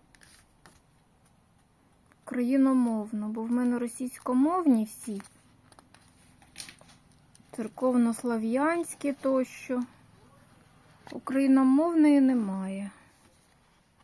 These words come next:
Але ж вона така маленька.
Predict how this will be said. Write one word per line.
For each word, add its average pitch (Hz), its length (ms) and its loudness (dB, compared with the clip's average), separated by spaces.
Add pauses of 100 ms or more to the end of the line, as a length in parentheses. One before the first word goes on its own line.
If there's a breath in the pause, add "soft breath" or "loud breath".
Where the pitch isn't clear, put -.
(960)
Але 247 220 -6
ж 247 100 -4
вона 233 280 -2
така 226 280 -8
маленька. 285 800 -2